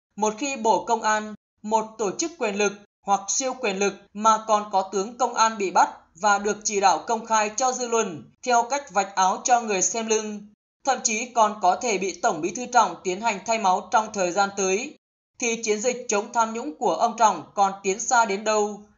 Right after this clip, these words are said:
với nhiều bộ ngành khác không có quyền lực ghê gớm như Bộ Công an. Đã rõ năm hai nghìn không trăm mười tám là một năm gầm rũ cơn bão tố bắt quan chức, đặc biệt là quan chức công an, thay cho bắt nhân quyền vào năm hai nghìn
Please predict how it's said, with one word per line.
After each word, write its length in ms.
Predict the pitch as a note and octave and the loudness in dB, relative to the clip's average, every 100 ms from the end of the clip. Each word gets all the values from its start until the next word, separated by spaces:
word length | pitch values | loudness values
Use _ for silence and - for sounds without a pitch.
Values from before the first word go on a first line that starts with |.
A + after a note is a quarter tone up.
| _ | _
với 260 | F3 G#3+ A#3+ | 0 2 2
nhiều 260 | C#4+ A#3 | -2 -2
bộ 180 | G3 F#3 | 0 -2
ngành 200 | F3 F#3 | 0 -2
khác 280 | F#3 A3+ C#4+ - | 0 0 0 -4
không 260 | A#3+ A#3 A#3 | -6 -2 2
có 200 | F3 F3+ | 2 0
quyền 160 | G3+ | -4
lực 220 | F#3+ F#3 - | -4 -6 0
ghê 140 | G#3 | 0
gớm 340 | F#3 F#3 G3+ | 0 -2 -4
như 120 | A3+ A3+ | -4 0
Bộ 220 | F#3+ - | 0 0
Công 140 | G#3+ F#3+ | -2 2
an. 340 | F#3+ F#3+ F#3+ - _ _ _ _ _ _ | 2 0 -8 -18 _ _ _ _ _ _
Đã 180 | G#3+ A3 | 4 4
rõ 220 | G#3+ A3+ | 4 0
năm 200 | C#4 C4+ | 0 0
hai 160 | B3 B3 | 2 2
nghìn 220 | A3 G3 F#3 | 2 -2 -2
không 220 | A#3+ A3+ | -4 0
trăm 180 | A#3+ A3+ | 4 4
mười 120 | G#3+ | 2
tám 400 | F#3+ F#3+ F#3 D4+ - | 4 4 4 -2 -12
là 240 | G3+ G#3 G3+ | 0 2 2
một 260 | G3 G3 | 0 -2
năm 260 | A3 A#3+ G#3+ | -2 -2 0
gầm 220 | G#3 G3 | -2 0
rũ 180 | G3 A3 - | -4 -8 -6
cơn 200 | A3+ G#3+ | -4 0
bão 140 | G#3 | 0
tố 320 | A#3+ G#3 F#3+ G#3 | 2 0 2 2
bắt 220 | C#4+ - | 0 0
quan 160 | A3+ G3+ - | 0 0 -2
chức, 220 | C#4 - _ _ _ _ - | -6 -8 _ _ _ _ 2
đặc 180 | A#3 A3+ | 4 4
biệt 200 | A3 G#3+ G3 | -2 -4 2
là 200 | F#3+ F#3+ | 2 4
quan 200 | A#3 A#3 A#3 | 2 0 -2
chức 200 | E4 - | -6 -4
công 160 | G#3+ | 0
an, 320 | G3+ G3+ G#3 G3 - | 2 2 -2 -16 -6
thay 160 | A#3 A3+ | -2 0
cho 200 | A3+ G#3+ | 2 4
bắt 220 | G#3+ A3 A#3 | 4 4 0
nhân 140 | A#3 - | -6 -2
quyền 300 | G3+ F#3 E3+ | -2 -2 6
vào 220 | F3+ F3+ | 6 6
năm 180 | A3 A3 | 0 0
hai 140 | A3 | 0
nghìn 200 | G#3 F#3 | 2 2